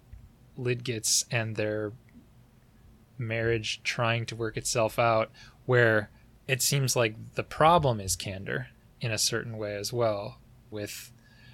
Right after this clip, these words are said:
how Lidget responds when he gets upset. He's so apoplectic that he, like, shouts, and it's that sort of,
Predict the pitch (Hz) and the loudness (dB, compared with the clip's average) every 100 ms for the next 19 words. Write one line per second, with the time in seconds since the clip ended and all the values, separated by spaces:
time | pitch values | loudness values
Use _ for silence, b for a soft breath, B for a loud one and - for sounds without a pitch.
0 | b b _ _ - 120 117 107 110 117 | b b _ _ -2 0 2 0 -4 -4
1 | 110 - - 110 - - - 110 117 117 | -6 -8 -10 -6 0 2 2 0 2 2
2 | 107 117 104 110 110 107 - - - _ | 0 -4 -6 -6 -6 -4 0 0 -2 _
3 | - - - - - 117 - - - 135 | -20 -20 -20 -20 -10 -6 2 4 6 6
4 | 113 - - 110 - - 120 113 - 117 | 4 0 -8 -2 2 2 2 0 -2 -6
5 | 110 113 - 110 - 104 - 110 - 110 | -4 -6 -4 -4 -4 -10 -8 -8 -8 -8
6 | 107 101 - - - 123 110 - - - | -8 -8 -4 -2 0 0 -2 -2 -2 -2
7 | - B B - - 113 110 107 104 - | -8 B B -18 -6 -2 -2 -2 -4 -4
8 | - 110 110 - - - 113 107 104 98 | -2 2 2 0 -2 0 -2 -2 -4 -8
9 | - | -14